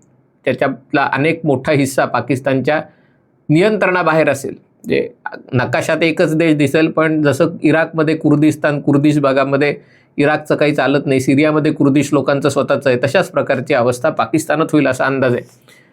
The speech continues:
पण आजचा जो हल्ला आहे, बारा मार्चच्या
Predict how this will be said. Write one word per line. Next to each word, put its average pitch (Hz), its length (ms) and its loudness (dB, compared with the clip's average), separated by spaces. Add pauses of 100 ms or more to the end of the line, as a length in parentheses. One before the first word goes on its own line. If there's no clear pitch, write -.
(220)
पण 151 220 2 (160)
आजचा 180 320 0
जो 170 160 2
हल्ला 139 260 2
आहे, 127 220 -2 (240)
बारा 127 280 2
मार्चच्या 131 580 -2